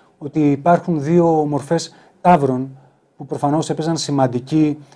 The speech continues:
ε, λειτουργία στην, ε, θρησκεία, στην άσκηση της θρησκευτικής συνείδησης των Ελλήνων της εποχής. Βλέπετε στην άκρη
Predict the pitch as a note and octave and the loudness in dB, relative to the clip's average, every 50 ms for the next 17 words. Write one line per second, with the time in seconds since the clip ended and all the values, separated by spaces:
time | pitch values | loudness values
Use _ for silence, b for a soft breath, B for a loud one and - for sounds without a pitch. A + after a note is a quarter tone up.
0 | B B B B _ C3+ C#3 C3+ C3 C3+ C3 C3 C3+ C3+ C3 B2+ C3+ C#3+ C#3+ C#3 | B B B B _ -6 -4 -2 0 -2 -2 -2 -2 -4 -2 0 0 0 0 0
1 | C#3 C3+ C#3 - C#3 C3 C3 C3 B2+ B2+ B2+ B2 A#2+ A#2+ A2+ - - C#3+ C3 - | -2 -4 -6 -6 -4 -4 -2 -4 -4 -4 -6 -6 -8 -10 -10 -8 -8 -6 -6 -6
2 | - - E3+ D3 B2+ A#2 A#2 A#2+ - - C#3+ C#3 C3+ C3+ C3+ C3 B B B B | -2 0 0 2 2 0 -4 -6 -6 -6 -4 -2 -2 -2 -2 -4 B B B B
3 | B B - - - D#3 D3+ D#3+ D#3 - D3 C3 - D3 C3 C#3+ C3 C3+ - C#3+ | B B -18 -10 -2 0 2 2 0 -2 -6 -8 -8 -6 -6 -6 -8 -6 -8 -10
4 | B2+ - C3+ - - C#3 C3 D#3+ - - D#3 D3+ E3 F#3 E3 - F3 - - B2+ | -8 -8 -10 -8 -8 -8 -6 -6 -4 -2 2 4 6 6 6 4 2 -2 -6 -10
5 | A2 - b b b b b b b b _ - C#3 C3+ C3 B2+ B2+ C3+ C3+ C#3+ | -12 -12 b b b b b b b b _ -2 0 2 2 2 2 2 2 0
6 | C#3+ C3+ C3+ - D3 C3 C#3+ A#2+ - - C#3+ B2+ A2+ - - b b b b b | 0 -2 -4 -6 -6 -6 -6 -8 -4 -2 -2 -2 -2 -4 -8 b b b b b
7 | b b b b b b b b _ C#3 D3+ F3 E3+ F#3 F3 F3+ F3 E3+ C#3 - | b b b b b b b b _ 0 2 2 2 2 0 2 0 0 0 -2
8 | - D3+ C#3 D3 D#3 E3 - E3+ D#3+ D3+ D3 | -2 0 4 6 6 6 4 2 0 0 -2